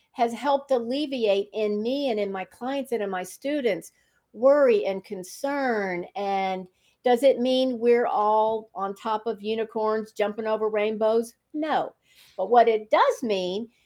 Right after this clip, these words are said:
we have a tool now that helps us navigate. And for me, I don't know what you think, Scott, but for me, <laughs> I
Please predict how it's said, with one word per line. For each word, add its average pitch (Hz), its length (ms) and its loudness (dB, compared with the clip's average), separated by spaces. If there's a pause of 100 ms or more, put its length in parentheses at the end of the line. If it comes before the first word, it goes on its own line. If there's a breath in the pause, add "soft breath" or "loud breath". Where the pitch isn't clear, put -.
(200 soft breath)
we 285 200 0
have 247 300 0
a 202 160 0 (100)
tool 277 540 -2
now - 380 -8 (520)
that 226 160 4
helps 247 320 0
us 208 180 -4
navigate. 240 920 -6 (420)
And 233 180 -2 (440)
for 240 140 2
me, 269 280 2
I 226 80 2
don't 233 100 -2
know 226 100 -2
what 220 200 -2
you 247 100 -4
think, 202 240 -4
Scott, 190 360 -2
but 196 220 -2
for 214 100 -4
me, 247 320 2
<laughs> - 40 -18
I - 60 -8